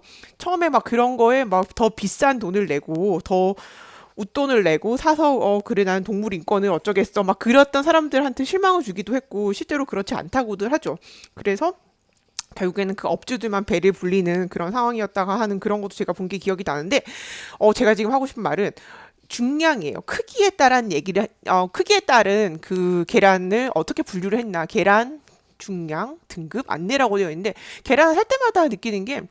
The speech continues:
어, 종류가 너무 많아요. 이게 회사도 다르고, 뭐, 다른 방식으로 우리는 뭘 먹여서 키웠다, 우리는 뭘 먹여서 키웠다, 이제 그런 것도 있는데, 뭐, 고기도 마찬가지지만 계란도 그렇거든요. 근데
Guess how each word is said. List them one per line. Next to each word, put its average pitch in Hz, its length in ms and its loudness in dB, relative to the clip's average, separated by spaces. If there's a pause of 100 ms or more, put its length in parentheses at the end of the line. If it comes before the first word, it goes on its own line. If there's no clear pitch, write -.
(300)
어, 262 240 -2
종류가 277 520 0
너무 214 200 0
많아요. 156 520 0
이게 208 120 -4
회사도 466 380 2
다르고, 196 640 -2 (380)
뭐, 196 340 2
다른 240 340 4
방식으로 196 640 -2
우리는 190 420 -2
뭘 170 220 4
먹여서 185 480 0
키웠다, 196 640 2
우리는 220 320 -2
뭘 170 160 2
먹여서 196 380 -2
키웠다, 302 400 -4
이제 240 160 -4
그런 302 260 -2
것도 285 160 -6
있는데, 180 360 -4
뭐, 180 180 -6
고기도 240 400 -4
마찬가지지만 190 720 -4
계란도 220 360 0
그렇거든요. - 560 -10 (600)
근데 269 420 0